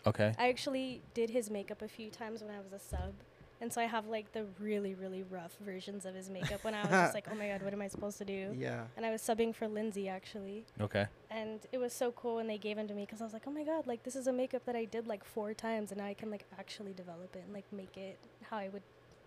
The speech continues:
Speaker 2: make it, you know, with a month and a half's worth of time."
Speaker 1: Right.
Speaker 2: And so I was actually really happy with, like, where his makeup went 'cause it really started rough. <laughs> Like, the
Speaker 1: <laughs>
Speaker 2: simpler makeups are actually harder to do than the more intricate
Speaker 1: Oh,
Speaker 2: ones.
Speaker 1: I bet.
Speaker 2: <laughs>
Speaker 1: Because,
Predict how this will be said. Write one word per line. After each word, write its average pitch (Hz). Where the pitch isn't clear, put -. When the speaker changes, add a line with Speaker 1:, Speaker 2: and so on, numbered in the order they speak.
Speaker 2:
make 196
it, 185
you 214
know, 202
with 214
a 202
month 214
and 208
a -
half's 190
worth 165
of -
time." 170
Speaker 1:
Right. 98
Speaker 2:
And 254
so 254
I 240
was 233
actually 233
really 202
happy 190
with, 180
like, 175
where 180
his 180
makeup 175
went 165
'cause 208
it 185
really 208
started 190
rough. -
<laughs> 269
Like, -
the 214
Speaker 1:
<laughs> 180
Speaker 2:
simpler 285
makeups 226
are 208
actually 202
harder 202
to 185
do 185
than 190
the 190
more 185
intricate -
Speaker 1:
Oh, 113
Speaker 2:
ones. 80
Speaker 1:
I 101
bet. 104
Speaker 2:
<laughs> 269
Speaker 1:
Because, 101